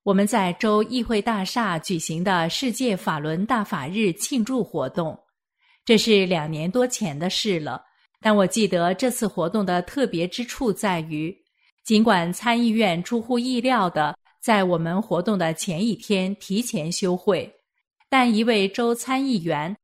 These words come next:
还是赶来发言，并向我们颁发了一份褒奖。当地一家电视台报道了我们的活动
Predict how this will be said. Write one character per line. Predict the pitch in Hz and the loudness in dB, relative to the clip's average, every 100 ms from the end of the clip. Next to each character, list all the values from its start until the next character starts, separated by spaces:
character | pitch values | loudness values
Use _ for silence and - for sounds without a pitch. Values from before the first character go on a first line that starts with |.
| _ | _
还 | - 208 | 0 0
是 | 220 285 | 0 -2
赶 | 170 139 | -2 -4
来 | 139 160 | -6 -4
发 | 220 202 | -2 -2
言， | 214 180 135 143 202 _ _ - | -2 -4 -4 -8 -12 _ _ 2
并 | 214 190 | 4 4
向 | - 226 180 | 2 0 0
我 | 165 | -2
们 | 160 156 | -2 -4
颁 | 190 233 226 | 0 0 0
发 | 226 240 | 0 0
了 | 220 | 0
一 | 160 180 | -2 -4
份 | 226 180 175 | -2 -2 -2
褒 | 226 233 | -2 -2
奖。 | 240 208 139 - _ _ _ _ _ _ _ | -2 -4 -4 -8 _ _ _ _ _ _ _
当 | 220 214 | 2 2
地 | 226 214 190 | 4 2 0
一 | 196 | 0
家 | 214 190 196 | 0 0 0
电 | 226 - | 0 -2
视 | - | -2
台 | 180 - 151 165 - _ - | -4 -4 -6 -8 -12 _ 0
报 | 269 | 2
道 | 220 214 | 4 2
了 | 185 175 | 4 4
我 | 165 | 2
们 | 127 165 | 0 0
的 | 202 | -2
活 | - 139 165 | 0 -2 0
动 | 240 202 | 0 -2